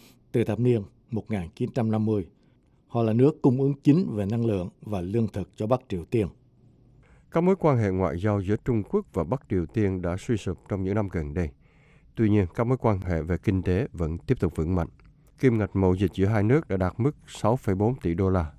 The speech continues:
Speaker 2: trong năm hai ngàn mười bốn. Các giới chức Mỹ cho rằng Trung Quốc có thể gây áp lực lên Bắc Triều Tiên bằng cách cắt đứt nguồn cung ứng năng lượng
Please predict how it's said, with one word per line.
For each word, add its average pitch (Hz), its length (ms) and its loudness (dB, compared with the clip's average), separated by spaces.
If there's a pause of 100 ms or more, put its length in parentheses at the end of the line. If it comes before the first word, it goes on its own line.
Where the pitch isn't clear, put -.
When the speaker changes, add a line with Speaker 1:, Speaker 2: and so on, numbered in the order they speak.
Speaker 2:
trong 95 140 0
năm 85 220 0 (100)
hai 98 200 -2
ngàn 80 200 -2
mười 76 100 -4
bốn. 73 240 -6 (600)
Các 143 160 0
giới 156 120 2
chức 165 200 -2
Mỹ 95 260 2
cho 117 140 0
rằng 92 180 -2
Trung 113 140 0
Quốc 180 220 -2 (100)
có 175 140 -2
thể 95 220 -2
gây 104 300 -2
áp 151 160 -2
lực 98 220 -2
lên 98 260 -2
Bắc - 140 -6 (100)
Triều 85 140 -2
Tiên 98 260 -2 (500)
bằng 92 220 -2
cách 151 140 -2 (120)
cắt 180 180 -4
đứt 175 200 -2
nguồn 92 260 2
cung 113 240 -2
ứng 113 120 2
năng 120 160 0
lượng 90 240 -2